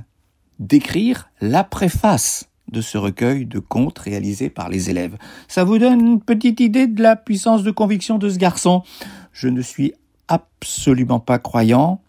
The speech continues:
vous l'avez deviné, ce, euh, professeur, euh, Georges Mario Bergoglio est plus connu sous le nom de François. Saint François d'Assise, son maître absolu, qui s'intéressait un peu aux gens modestes,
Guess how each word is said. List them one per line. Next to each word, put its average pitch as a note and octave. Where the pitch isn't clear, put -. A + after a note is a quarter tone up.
vous G2+
l'avez G#2+
deviné, A2+
ce, -
euh, G#2+
professeur, C#3+
euh, G2+
Georges A2
Mario G#2+
Bergoglio C#3
est E3+
plus G3
connu F#3+
sous -
le A2
nom B2+
de B2+
François. A2
Saint -
François -
d'Assise, F3+
son G2
maître -
absolu, C#3+
qui F3
s'intéressait E3
un F3+
peu G3
aux D3+
gens D#3+
modestes, E3+